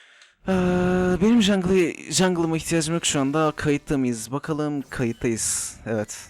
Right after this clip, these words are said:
Peuslamamışım da, çok iyi. Buradan statiği alabiliyoruz, çok iyi. Çok iyi, çok iyi, çok iyi. Hiç pod almayalım, bence direktman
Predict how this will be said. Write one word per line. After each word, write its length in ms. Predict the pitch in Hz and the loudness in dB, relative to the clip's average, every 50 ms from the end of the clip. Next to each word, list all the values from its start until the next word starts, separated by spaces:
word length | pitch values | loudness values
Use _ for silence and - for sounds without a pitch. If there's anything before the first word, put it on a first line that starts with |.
| - - - | -20 -14 -6
Peuslamamışım 920 | - 123 120 117 - - - 131 127 123 117 110 107 - - 113 107 120 | -2 0 0 0 -2 -2 0 0 2 2 2 0 -2 -4 -4 -4 -2 -2
da, 140 | 151 175 151 | -2 -4 -4
çok 240 | - - 139 - 107 | -4 -4 -4 -2 -4
iyi. 140 | 95 87 - - - - - - - - - - - - - - - - - - - - - - - - - - - - - - - - - - - - - - - - - | -8 -10 -12 -18 -20 -20 -20 -20 -20 -20 -20 -20 -20 -20 -20 -20 -20 -20 -20 -20 -20 -20 -20 -20 -20 -20 -20 -20 -20 -20 -20 -20 -20 -20 -20 -20 -20 -20 -20 -20 -20 -10 -4
Buradan 420 | 135 143 135 135 143 147 147 135 - | -4 -2 0 2 0 0 0 -2 -2
statiği 400 | - - - 175 - - 123 117 | -2 0 0 0 0 0 2 2
alabiliyoruz, 500 | 120 139 143 143 139 151 143 143 - - | 2 2 0 0 0 0 0 0 0 0
çok 220 | - 170 147 - | 0 0 0 0
iyi. 260 | 131 127 139 143 147 - - - - - - - - - - - - - - - | -2 -2 -2 -4 -6 -10 -14 -18 -20 -20 -20 -20 -20 -20 -20 -20 -20 -20 -20 -14
Çok 220 | - - 170 - - | -8 -6 -6 -4 -4
iyi, 100 | 110 110 | -6 -4
çok 200 | - 139 123 - | -4 -6 -6 -6
iyi, 100 | 117 110 | -8 -8
çok 220 | - - - - | -8 -8 -10 -10
iyi. 80 | 95 - - _ _ _ - - - - - - - - - _ | -14 -18 -18 _ _ _ -18 -18 -18 -18 -20 -20 -20 -20 -18 _
Hiç 160 | - 247 - - | -6 -6 -6 -4
pod 180 | - 269 233 | -2 0 2
almayalım, 520 | 233 226 240 247 214 165 131 131 156 180 170 | 4 4 4 4 4 4 2 2 0 0 2
bence 280 | 143 143 151 151 143 | 2 0 0 -2 -2
direktman 520 | 156 185 196 190 196 185 175 180 175 - | 0 0 0 0 0 -2 -2 -2 -2 -6